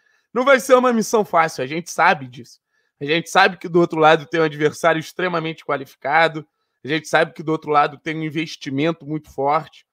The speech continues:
talvez o maior investimento em futebol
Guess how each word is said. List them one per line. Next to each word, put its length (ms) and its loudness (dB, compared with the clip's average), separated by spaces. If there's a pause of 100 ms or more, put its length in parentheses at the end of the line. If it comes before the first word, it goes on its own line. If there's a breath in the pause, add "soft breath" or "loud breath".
(300)
talvez 380 -2
o 60 -12
maior 260 2
investimento 720 -6
em 60 -10
futebol 720 0